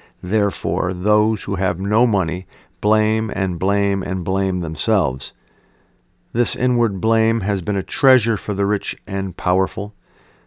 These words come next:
who have had to do less for their poor, publicly and privately,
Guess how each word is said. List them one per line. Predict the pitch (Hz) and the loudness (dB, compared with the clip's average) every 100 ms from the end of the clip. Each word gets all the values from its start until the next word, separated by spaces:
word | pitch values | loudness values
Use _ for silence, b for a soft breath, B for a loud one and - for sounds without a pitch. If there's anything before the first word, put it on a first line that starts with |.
| b | b
who | 117 113 | 0 2
have | 110 98 | 2 2
had | 90 107 101 | 2 0 0
to | - | -4
do | 95 | -2
less | 104 107 123 - | 0 2 2 -2
for | - 107 104 98 | -4 -2 0 0
their | 92 98 92 | 0 0 0
poor, | - 113 113 107 107 - _ _ _ _ - | -2 0 2 2 -2 -10 _ _ _ _ -2
publicly | 123 113 104 - 104 92 | 0 2 -2 -2 -2 -2
and | 80 117 110 92 | 0 0 0 0
privately, | 101 90 80 - 80 87 | 2 2 2 -4 -6 -6